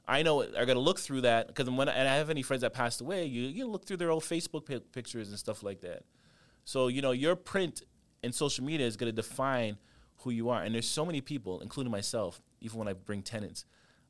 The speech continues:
I go to their Instagram and, and Facebook, and I look and see, like, what type of person this is. And it says so much. Like I was telling them, when I look for tenants now,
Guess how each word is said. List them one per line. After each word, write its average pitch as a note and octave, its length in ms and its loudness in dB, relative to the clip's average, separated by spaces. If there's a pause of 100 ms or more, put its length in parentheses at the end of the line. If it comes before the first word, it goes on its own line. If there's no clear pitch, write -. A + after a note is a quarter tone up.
(160)
I G#2 160 -2
go G#2 320 -2
to G#2 220 -10
their F2 280 -6 (720)
Instagram F#2 680 -6
and, D#2+ 140 -8 (180)
and E2+ 100 -16
Facebook, E2 500 -8 (120)
and - 80 -16
I E2+ 100 -8
look F2 200 -10
and F2+ 100 -12
see, F2+ 200 -8
like, E2 180 -8 (120)
what F#2+ 340 -4
type F#2+ 180 -6
of - 100 -12
person - 320 -8
this D#2+ 200 -10
is. D2+ 340 -14 (640)
And G2 140 -6
it - 100 -8
says A2 340 -2
so G#2 320 -2
much. G2+ 320 -4
Like F2+ 240 -6
I F#2 120 -6
was F#2+ 200 -6
telling A2+ 280 -6
them, F#2 100 -12 (280)
when G#2 120 2
I C3 60 6
look D3 140 0
for A#2 100 -6
tenants B2+ 400 -6
now, C3 240 -4